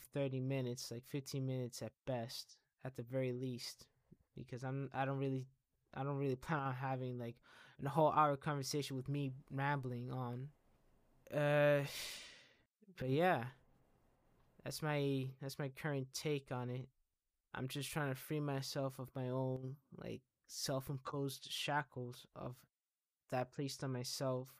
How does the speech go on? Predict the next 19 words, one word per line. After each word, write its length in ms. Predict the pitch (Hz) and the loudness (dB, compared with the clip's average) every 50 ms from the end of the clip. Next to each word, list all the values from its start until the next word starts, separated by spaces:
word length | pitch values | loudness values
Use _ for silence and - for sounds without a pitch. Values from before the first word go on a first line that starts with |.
| _ _ _ _ _ _ _ _ _ _ _ _ _ _ - | _ _ _ _ _ _ _ _ _ _ _ _ _ _ -8
and 80 | - 123 | -4 -2
hopefully 360 | 123 131 131 - 147 139 131 | -2 -2 -2 0 0 0 0
become 400 | 127 131 127 - 139 127 123 117 - | 0 -2 -4 -4 -4 -4 -4 -4 -2
better 300 | 135 131 135 135 123 123 | 0 2 2 2 2 0
at 140 | 120 117 113 _ - | -2 -4 -6 _ -8
this, 340 | - 120 135 139 - - - - | -8 -6 -6 -8 -10 -12 -12 -12
because 600 | - - - - - 123 113 113 117 120 123 - - | -14 -14 -12 -8 -6 -4 -2 -2 -2 -4 -6 -6 -8
I 80 | - 127 | -8 -10
feel 260 | - - - 151 147 | -8 -6 -4 -4 -2
like 360 | 143 135 127 135 139 - - - _ _ _ _ _ _ _ _ _ _ _ | -2 -2 -2 -2 -2 -6 -10 -20 _ _ _ _ _ _ _ _ _ _ _
overall, 760 | - 143 147 139 131 135 131 127 123 135 151 160 170 185 - _ _ _ _ _ _ _ _ _ _ _ _ _ - | 0 0 0 0 0 0 2 4 4 6 4 4 2 0 -4 _ _ _ _ _ _ _ _ _ _ _ _ _ -4
because 380 | 139 143 135 - 147 151 151 | -4 -2 0 0 0 0 0
of 120 | 170 160 160 | 0 -2 0
this, 300 | 175 185 190 180 - - | 0 0 0 0 -2 -4
I 60 | - 131 | -6 -4
kinda 340 | - - 151 143 147 143 | -2 -2 0 0 0 0
denied 380 | 139 135 135 131 131 131 135 131 | -2 -2 -2 0 0 2 0 0
myself 440 | 131 131 135 - 143 127 127 131 - | -2 -2 -2 -2 -2 -2 -4 -4 -4
of 260 | 120 117 117 117 127 | -4 -4 -4 -6 -8